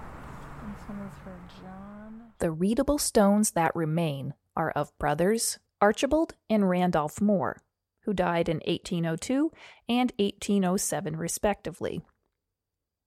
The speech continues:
Speaker 2: A female of the Moore family, who died in eighteen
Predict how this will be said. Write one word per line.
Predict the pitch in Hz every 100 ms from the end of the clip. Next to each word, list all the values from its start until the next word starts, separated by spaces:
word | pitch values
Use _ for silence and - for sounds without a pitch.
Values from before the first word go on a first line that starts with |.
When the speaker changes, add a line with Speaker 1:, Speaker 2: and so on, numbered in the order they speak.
| _
Speaker 2:
A | -
female | - 214 220 240 269 -
of | 220
the | 208
Moore | 190 185
family, | 190 170 147 143 185 - - - -
who | 254
died | 208 190 190 180
in | 175 180
eighteen | - 214 - - 196 185